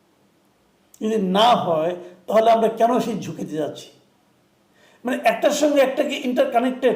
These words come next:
তা না হলে হঠাৎ করে এই পোর্টটা কি এত দ্রুততার সঙ্গে, এত গুরুত্ব দিয়ে এখনই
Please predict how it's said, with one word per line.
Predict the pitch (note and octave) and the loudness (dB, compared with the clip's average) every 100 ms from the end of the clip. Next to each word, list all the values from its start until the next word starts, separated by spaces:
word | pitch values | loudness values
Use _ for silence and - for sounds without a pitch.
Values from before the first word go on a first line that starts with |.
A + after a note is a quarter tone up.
| - | 2
তা | B3 | 2
না | |
হলে | B3+ C4 B3 | 4 4 4
হঠাৎ | G#3+ B3+ | 2 0
করে | - B3 | -4 -6
এই | A#3+ A#3+ | -4 -6
পোর্টটা | F#3 B3+ C#4 - A#3 | -2 0 0 2 0
কি | D#3 D3 C3+ - - _ | 0 -8 -10 -16 -20 _
এত | A3+ - | 0 0
দ্রুততার | A#3 E3 B3+ D4 D4 C#4 | -4 -4 -2 0 4 4
সঙ্গে, | - - F3+ D3+ C#3 C3+ C3 - _ | 2 -2 -4 -6 -10 -12 -14 -20 _
এত | A3 A3 D4 | -2 0 0
গুরুত্ব | G3 F3+ D4+ - - | 0 2 2 2 0
দিয়ে | B3 G3 D#3 C#3+ - - _ _ | 0 0 -2 -4 -10 -18 _ _
এখনই | - - C4 A3 - | -6 -2 0 0 -4